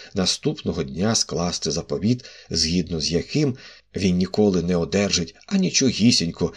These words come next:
із батькових грошей. То був відчайдушний, але необхідний крок. І пані Рено цілком усвідомлювала ризик, на який йшла. На нещастя, їй теж не спало на думку попередити мене,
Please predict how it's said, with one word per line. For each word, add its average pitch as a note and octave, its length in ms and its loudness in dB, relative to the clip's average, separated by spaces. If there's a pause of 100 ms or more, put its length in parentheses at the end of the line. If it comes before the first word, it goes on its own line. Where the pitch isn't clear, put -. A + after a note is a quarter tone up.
(140)
із B2+ 200 2
батькових E2+ 680 0
грошей. E2+ 560 -2 (220)
То G2+ 120 2
був F#2+ 260 6 (180)
відчайдушний, F#2 960 0 (380)
але F2 360 0 (240)
необхідний G3+ 680 4
крок. - 520 -12 (180)
І A2+ 100 -2
пані G2+ 320 0
Рено G2+ 360 2 (360)
цілком F#2+ 560 2 (200)
усвідомлювала E2 1160 0
ризик, - 640 -4
на E2+ 140 -6
який E2 440 -2 (240)
йшла. - 380 -4 (460)
На B2 120 6
нещастя, A#2+ 720 4 (320)
їй F#3 180 4
теж B2+ 340 6
не F#2 80 2
спало F#2+ 380 4
на E2+ 120 2
думку G2+ 420 4
попередити E2+ 600 -2
мене, F2 320 0